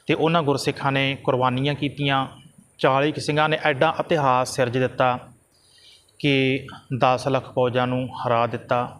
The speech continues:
ਉਹਨਾਂ ਦੀ ਇਖਲਾਕੀ ਜਿਹੜੀ ਹਾਰ ਹੋਈ ਤੇ ਚਾਲੀ ਕੁ ਸਿੰਘ, ਸਿੰਘਾਂ ਨੇ ਭੁੱਖਣ ਭਾਣੇ ਜਿਹੜਾ ਇਤਿਹਾਸ ਰਚ-, ਰਚਿਆ ਚਮਕੌਰ ਦੀ ਕੱਚੀ ਗੜੀ ਦੇ ਵਿੱਚ। ਅੱਜ ਉਹ ਫੇਰ ਇਤਿਹਾਸ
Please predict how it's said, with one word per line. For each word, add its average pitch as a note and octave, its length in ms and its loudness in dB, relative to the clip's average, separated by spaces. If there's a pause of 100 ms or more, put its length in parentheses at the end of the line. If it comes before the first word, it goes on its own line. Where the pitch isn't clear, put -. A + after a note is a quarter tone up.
(140)
ਉਹਨਾਂ C3+ 180 2
ਦੀ B2+ 120 -4 (100)
ਇਖਲਾਕੀ C3 720 -4 (200)
ਜਿਹੜੀ C#3 240 2
ਹਾਰ A#2 220 2
ਹੋਈ C3 280 2 (500)
ਤੇ D3+ 80 4
ਚਾਲੀ C#3 380 2
ਕੁ C3+ 60 -4
ਸਿੰਘ, D3+ 220 -2 (480)
ਸਿੰਘਾਂ D3 380 0
ਨੇ C#3 80 0
ਭੁੱਖਣ C#3+ 340 -4
ਭਾਣੇ C3+ 220 0
ਜਿਹੜਾ C#3 240 2
ਇਤਿਹਾਸ C#3 480 2
ਰਚ-, B2 300 -2
ਰਚਿਆ B2+ 460 2 (540)
ਚਮਕੌਰ B2+ 460 2
ਦੀ B2 140 -2
ਕੱਚੀ C3 340 -2
ਗੜੀ C#3 160 2
ਦੇ C3 120 0
ਵਿੱਚ। A#2+ 200 -4 (120)
ਅੱਜ C3+ 140 2
ਉਹ C#3+ 140 2
ਫੇਰ D#3 440 0
ਇਤਿਹਾਸ C3 580 0